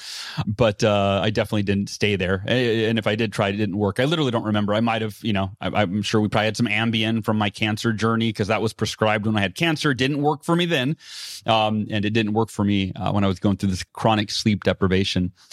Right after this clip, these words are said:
but ordered everything off Amazon. And when I mentioned that throwing the kitchen sink at something,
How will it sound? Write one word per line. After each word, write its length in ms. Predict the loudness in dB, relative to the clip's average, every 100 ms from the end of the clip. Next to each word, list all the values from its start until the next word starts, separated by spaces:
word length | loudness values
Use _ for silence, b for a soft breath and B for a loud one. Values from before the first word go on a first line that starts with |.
| B B 0
but 140 | 2
ordered 320 | 4 4 4
everything 320 | 2 0 2
off 100 | 2
Amazon. 400 | 2 0 0 0
And 60 | 0
when 100 | 0
I 40 |
mentioned 500 | 0 0 -2 -2 0
that 200 | -2 -2
throwing 280 | 0 0 0
the 80 | -2
kitchen 380 | -2 -4 -2 -2
sink 280 | 0 0 0
at 300 | 0 0 0
something, 460 | -2 -2 -2 -4